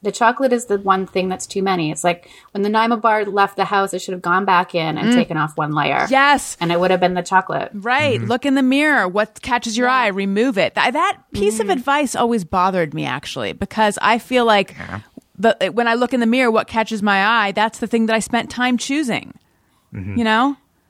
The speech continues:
Speaker 2: My very safe gray, uh, whatever this is, wrap thing.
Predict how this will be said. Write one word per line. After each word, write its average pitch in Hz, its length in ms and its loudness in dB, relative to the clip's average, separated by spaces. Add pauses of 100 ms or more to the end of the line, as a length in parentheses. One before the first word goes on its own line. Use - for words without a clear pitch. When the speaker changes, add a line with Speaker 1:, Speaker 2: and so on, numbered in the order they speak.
(240)
Speaker 2:
My 240 300 4
very 262 380 2
safe 254 600 -2
gray, 254 640 0 (1700)
uh, 262 300 2 (440)
whatever 294 400 0
this 190 220 -4
is, 127 280 -2
wrap 262 440 2
thing. 156 540 -4